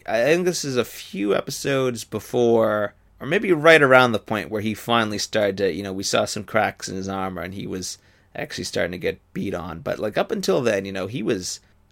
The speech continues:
really strong. I mean, even in the last movie, like, when he fought, uh, the Bujin Gaim guy, he was able to go toe-to-toe with him and, and hold his own. But here, you know, nobody messes with fifteen. Like, he just annihilates everybody.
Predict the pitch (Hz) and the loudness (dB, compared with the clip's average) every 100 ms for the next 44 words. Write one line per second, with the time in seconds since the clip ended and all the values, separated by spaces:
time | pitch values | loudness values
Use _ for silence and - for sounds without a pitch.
0 | _ - 107 135 226 123 95 - 127 143 | _ -18 -2 2 4 2 0 2 4 4
1 | 104 98 104 175 208 180 139 143 185 - | 4 -2 -2 -2 0 0 2 2 2 -2
2 | 101 95 92 95 110 123 123 127 - 101 | -2 0 -2 -2 -4 -4 2 2 2 2
3 | 98 95 101 120 120 110 104 117 143 156 | 0 -4 -6 -6 -4 -6 2 2 2 0
4 | 95 80 76 69 _ _ _ - 110 113 | -4 -4 -6 -10 _ _ _ -14 -8 -4
5 | 120 113 113 110 110 110 117 113 110 113 | -2 0 0 -2 -2 2 4 4 2 0
6 | 113 107 127 156 104 90 87 - 95 80 | 0 2 2 2 0 -6 -8 -8 -10 -10
7 | - _ 101 92 85 87 82 82 80 - | -16 _ -8 -8 -8 -10 -8 -10 -8 -8
8 | - 135 135 110 98 92 - 101 92 95 | -2 4 6 6 2 -4 -8 -8 -6 0
9 | 127 131 117 101 92 95 101 101 - 98 | 4 4 2 0 -4 -8 -8 -8 -6 -8
10 | 90 90 - 95 - - 82 52 50 - | -8 -10 -6 -6 -6 -10 -8 -10 -14 -16
11 | - 113 104 85 - _ - 87 95 101 | -10 -8 -6 -8 -10 _ -14 -8 -2 -2
12 | 92 87 90 95 92 85 76 52 | -2 -4 -6 -6 -6 -6 -10 -10